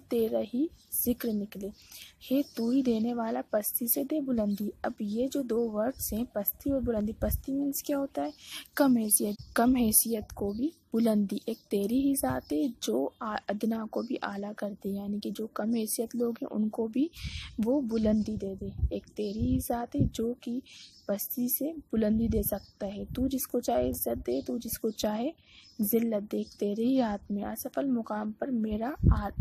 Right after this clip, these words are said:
मेरा असफल मुकाम मेरा, आला मुकाम तेरा। अब इस, इसमें, इससे हमें क्या समझ में आ रहा है कि, अ, ए अल्लाह, मैं तो तेरा नहायत ही छोटा और खाकसार बंदा हूँ। मतलब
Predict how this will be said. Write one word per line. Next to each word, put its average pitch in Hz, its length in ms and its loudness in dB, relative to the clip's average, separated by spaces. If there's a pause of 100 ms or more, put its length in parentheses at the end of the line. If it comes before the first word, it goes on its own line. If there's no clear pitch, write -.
(100)
मेरा 220 400 2 (2500)
असफल 240 440 -2
मुकाम 202 440 -4
मेरा, 240 300 0
आला 208 440 -4
मुकाम 226 480 -2 (540)
तेरा। 185 220 -4
अब - 260 -10
इस, - 340 -6
इसमें, - 540 0
इससे - 300 -6
हमें 247 160 2
क्या 254 160 -2
समझ 254 260 -6
में 240 240 -2
आ 240 100 -4
रहा 247 120 -4
है 277 80 -6 (540)
कि, 247 240 0
अ, 202 300 -4
ए 226 160 -4
अल्लाह, 240 260 -6
मैं 240 260 2 (640)
तो 240 140 0
तेरा 220 440 -2
नहायत 208 500 -4
ही 269 60 -2
छोटा 247 420 -8
और 262 180 -2
खाकसार - 840 -6
बंदा 190 340 -4
हूँ। 208 140 -2
मतलब 220 400 -6